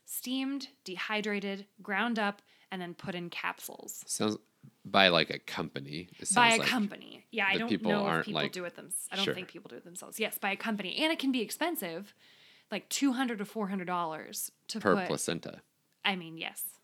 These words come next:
Speaker 2: <laughs>
Speaker 1: Right. Um, <laughs> that's, I mean, that's not nothing.
Speaker 2: Yeah,
Speaker 1: That's
Speaker 2: no.
Speaker 1: not nothing.
Speaker 2: I
Speaker 1: Two hundred dollars is not nothing. So here are the three main reasons that eating your own placenta may not be good for you. One,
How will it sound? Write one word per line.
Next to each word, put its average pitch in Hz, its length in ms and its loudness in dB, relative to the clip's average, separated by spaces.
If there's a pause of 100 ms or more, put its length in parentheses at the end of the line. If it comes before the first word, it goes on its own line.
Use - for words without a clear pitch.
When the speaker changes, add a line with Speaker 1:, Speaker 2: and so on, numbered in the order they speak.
Speaker 2:
<laughs> - 280 -2 (420)
Speaker 1:
Right. 185 500 -4 (500)
Um, 220 380 6 (300)
<laughs> 330 320 2
that's, 240 360 2
I 269 40 4
mean, 269 140 4
that's 285 200 2
not 294 140 0
nothing. 220 400 -4 (120)
Speaker 2:
Yeah, - 160 8 (240)
Speaker 1:
That's 80 120 0
Speaker 2:
no. - 60 4
Speaker 1:
not 240 180 -2
nothing. 269 360 -4
Speaker 2:
I - 60 -8
Speaker 1:
Two 226 140 -6
hundred 233 120 -4
dollars 220 280 -2
is 185 120 -10
not 202 200 -6
nothing. - 280 -10 (1160)
So 285 240 6
here 392 540 2
are 302 140 4
the 262 100 0
three 262 220 -2
main 240 200 0
reasons 190 640 -6
that 196 200 -6
eating 208 240 -2
your 196 120 0
own 185 120 -4
placenta 185 440 -6
may 175 120 -6
not 170 160 -6
be 175 80 -12
good - 180 -12
for - 120 -20
you. - 220 -16 (240)
One, 208 360 0